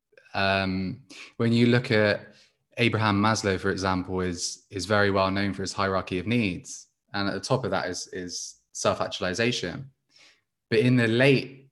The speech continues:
um, era of, of his work, he worked on self-transcendence. So it's this discovery that's less well known, that the more you get to know yourself, the more you connect with yourself, the more you build a kind of empathy and understanding that, that then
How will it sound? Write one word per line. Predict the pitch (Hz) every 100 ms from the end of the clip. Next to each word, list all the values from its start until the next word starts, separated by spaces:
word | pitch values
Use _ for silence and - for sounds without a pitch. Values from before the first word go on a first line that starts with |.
| -
um, | 98 98 90
era | 123 127 95 101
of, | - -
of | 95
his | 98 87
work, | 107 104 95
he | 107
worked | 101 95 98
on | 92
self-transcendence. | - 95 - 95 90 139 139 92 82 -
So | 104
it's | 98
this | 101 95
discovery | 95 - - 135 107 90 82 80 _ _ _ _ _
that's | 101 -
less | 123 131
well | 107 95
known, | 120 110 95
that | 92 92 - _ _ _ _ -
the |
more | 117 120 147 151
you | 143
get | 139 139
to | - 110
know | 113 123
yourself, | 113 95 87 82 90 - - _ _ _ -
the | 107
more | 117 120
you | 117
connect | 110 110 110 110 -
with | 95
yourself, | 95 87 85 82 82 - - _ _ _ - _ _ _ _ _ _
the | -
more | 113 120 131 143
you | 131
build | 131 127 117
a |
kind | 110 110 107
of | 98
empathy | 107 110 110 - 98
and | 95
understanding | 98 95 90 - 107 113 104 92 87
that, | 92 -
that | 98 -
then | 110 110 98